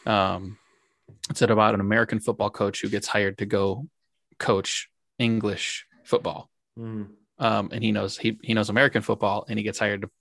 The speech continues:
Speaker 1: to coach a Premier League football team, soccer team. Um, and so it's a, it's hilarious. Uh, it's Jason Sudeikis, and he's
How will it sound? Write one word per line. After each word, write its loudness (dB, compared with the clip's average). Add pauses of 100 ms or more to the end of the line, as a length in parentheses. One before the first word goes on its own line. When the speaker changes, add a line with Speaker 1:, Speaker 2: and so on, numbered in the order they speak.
Speaker 1:
to 0
coach -2
a -2
Premier 6
League 4
football 2
team, -6
soccer 2
team. -8 (600)
Um, 4 (120)
and -2
so 2
it's -2
a, 4
it's -2 (160)
hilarious. 2 (480)
Uh, 2
it's -6
Jason 0
Sudeikis, -2
and -6
he's -6